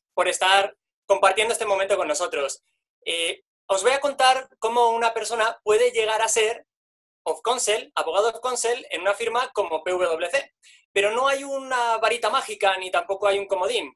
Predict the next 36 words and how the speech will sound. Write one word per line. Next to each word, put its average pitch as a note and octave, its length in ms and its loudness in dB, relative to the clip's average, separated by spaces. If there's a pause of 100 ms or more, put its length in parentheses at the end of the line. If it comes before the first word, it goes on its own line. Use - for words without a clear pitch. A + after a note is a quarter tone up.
sino D3 400 -6
que D3+ 140 -2
lo D3 100 -2
que D3+ 80 -6
voy E3+ 80 -2
a F#3 60 -2
hacer G#3 140 -4
es G3+ 100 -6
contaros G3+ 400 -2
cuál F#3+ 200 -2
fue G3 220 -4
mi E3+ 140 -8
experiencia B3+ 880 -2
desde D3 560 -4
los D#3+ 240 -6
orígenes A#3+ 440 -2
hasta G3+ 180 -4
el G3 80 -6
final, A#3 340 -4
pero F#3+ 160 -4
en G3 80 -8
muy A#3+ 160 2
poco E3 260 0
tiempo, C#3 420 -6
en C#3+ 60 -14
cosa E3 240 -8
de E3 160 -4
tres, F#3+ 480 -4
cuatro F3 260 0
minutos F3 400 -8
como C#3 200 -14
mucho. E3 320 -8 (720)
Cuando E3+ 480 0
terminé G#3+ 640 0
la A3+ 120 2
carrera, A3 460 0